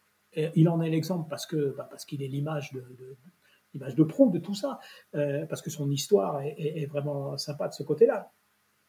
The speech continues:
L'arrière, arrière, arrière petit-fils de Rollon, c'est Guillaume le Conquérant. Et Guillaume le Conquérant,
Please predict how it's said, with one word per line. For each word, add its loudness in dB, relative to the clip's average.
L'arrière, 6
arrière, 4
arrière -2
petit-fils -6
de -4
Rollon, 2
c'est 2
Guillaume 6
le 2
Conquérant. -6
Et 10
Guillaume 10
le 10
Conquérant, 0